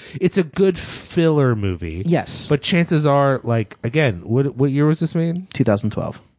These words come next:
Speaker 1: I guarantee that this is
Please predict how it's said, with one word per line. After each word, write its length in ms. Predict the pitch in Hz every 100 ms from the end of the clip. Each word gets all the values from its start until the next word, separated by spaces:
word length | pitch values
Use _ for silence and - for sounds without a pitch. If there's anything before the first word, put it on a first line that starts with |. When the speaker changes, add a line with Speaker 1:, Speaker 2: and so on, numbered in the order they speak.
| _ _ _ _ _ _ _ _ _ -
Speaker 1:
I 100 | 147
guarantee 880 | 131 151 143 143 - 147 123 107 - _ -
that 400 | 107 110 101 - _ _ _
this 680 | 92 95 110 113 - - - - _ _ _ _ _ _ _
is 320 | 117 110 -